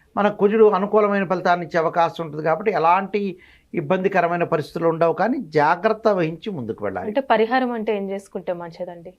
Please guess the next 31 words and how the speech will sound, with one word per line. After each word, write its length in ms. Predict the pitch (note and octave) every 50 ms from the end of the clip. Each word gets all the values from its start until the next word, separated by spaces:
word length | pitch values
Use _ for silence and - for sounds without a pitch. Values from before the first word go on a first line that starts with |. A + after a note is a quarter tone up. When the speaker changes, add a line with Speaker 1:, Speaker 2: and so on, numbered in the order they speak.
| _ _ -
Speaker 2:
కన్యా 240 | A3 G3+ F#3 F#3+ F3+
రాశి 300 | F3+ F3 E3+ - - F#3
వారికి? 340 | F3+ F3 F3 _ _ - - _ _ - - -
Speaker 1:
కన్యా 300 | B2+ C3 E3 F#3+ G#3 G#3
రాశి 260 | G3+ G#3 G3 D#3+ E3+
వాళ్ళు 220 | F3 F#3 F3 D#3+
ముఖ్యంగా 500 | D3+ C#3+ C3 - - E3 E3 D#3+ E3+ D#3
నీలాంజన 600 | C3 A#2 B2+ D3 D3+ E3+ E3+ F3 F3 E3 F3 E3+
సమాభాసం, 760 | D#3 - C3+ B2+ C3+ C#3 C#3+ D3 A#2+ B2 C3 C3+ C3 F3+ F#3 D#3+
రవిపుత్ర 360 | C#3 C#3+ C#3+ D#3+ D3+ - C3+
హిమాగ్రజం, 600 | B2+ A#2+ C3 C3 C3 C3 A#2+ A#2+ A#2+ D3+ F3 D#3 - B2+
ఛాయా 280 | A2+ A#2+ C3+ C#3+ D3
మార్తాండ 480 | D3 C#3 C3+ C3 C3 - - B2+ B2+ B2
సంభూతం, 500 | A#2 - - A#2 A#2 A#2 A#2+ - F3 G3+ - _ _ _ - - _ _ _ -
తం 160 | C#3 D3 D#3+
నమామి 440 | D#3 C3+ C3 D3+ E3 F3 F#3 G3 F#3
శనిశ్చరం, 520 | C#3 - B2+ C3+ C3+ B2+ - C3+ A2 A2+
అంటే 140 | C3 D#3 F#3
శని 260 | E3 - - D3 D#3
యొక్క 220 | D#3+ E3 D#3+ - B2+
ఆరాధన 360 | A#2 A2+ G#2 G2+ - C#3+ D#3+ C#3 -
చేయాలి. 280 | - F2+ F2+ F2+ - - _ _ _ A3+
Speaker 2:
హ్మ్. 280 | G#3+ G3+ F3+ E3 E3 E3 - _ _ _ _ _ _ _ _ _ _ _
Speaker 1:
శని 300 | - - - D#3+ F#3 A#3+
ఆరాధనతో 680 | B3 A#3 G#3+ G#3+ G#3 G3+ G3 E3+ F3+ F3+ D3+ - F3+ F3
పాటు 260 | F3 F3+ E3+ D3 D3
రాహు 360 | C3+ C#3 C#3+ D#3+ E3+ F#3+ G3+
యొక్క 260 | F#3 E3+ E3+ F3 E3+
ఆరాధన, 340 | C#3 A#2+ A2 G#2+ G#2 G#2+ A2
అర్ధకాయ 640 | A2+ A#2+ C3+ C#3 C#3 F3+ F#3 F#3+ G3+ F3+ F3 F3
మహావీరం 680 | F3+ D#3 C3 A#2+ C#3+ E3 E3+ E3 D#3 D#3+ D3 D#3+ D#3+